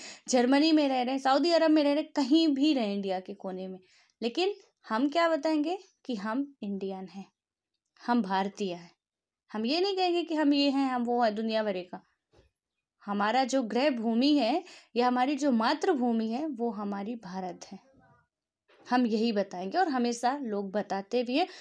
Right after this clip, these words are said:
कोई अमेरिका का व्यक्ति आ जाए यहाँ पे, वो भी यही वर्ड यूज़ करेगा कि हम अमेरिका से हैं,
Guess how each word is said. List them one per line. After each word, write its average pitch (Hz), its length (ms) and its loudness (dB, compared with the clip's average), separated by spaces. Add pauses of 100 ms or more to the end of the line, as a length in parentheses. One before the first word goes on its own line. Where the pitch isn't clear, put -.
(180)
कोई 226 140 2
अमेरिका 311 540 2
का 349 120 2
व्यक्ति 262 380 0
आ 262 120 4
जाए 269 200 0
यहाँ 247 240 0
पे, 370 140 0 (280)
वो 269 160 4
भी 294 140 0
यही 226 300 0
वर्ड 226 240 0
यूज़ 214 240 -2
करेगा 220 440 0 (300)
कि 320 200 2 (120)
हम 240 300 -6
अमेरिका 208 540 -6
से 196 160 -12
हैं, 190 240 -14